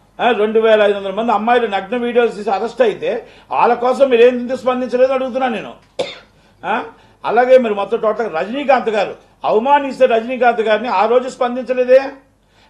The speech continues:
మొత్తం టోటల్ రెండు వేల పదహారు పదిహేడులో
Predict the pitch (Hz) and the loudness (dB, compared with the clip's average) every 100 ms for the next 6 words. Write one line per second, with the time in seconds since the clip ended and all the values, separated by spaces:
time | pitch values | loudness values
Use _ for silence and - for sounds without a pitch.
0 | _ 180 196 277 262 233 254 220 208 247 | _ -12 0 2 2 -2 -2 -4 2 4
1 | 254 233 208 226 240 247 233 220 220 208 | 4 0 -4 0 2 2 0 -2 -2 -2
2 | 165 202 - | -2 -4 -4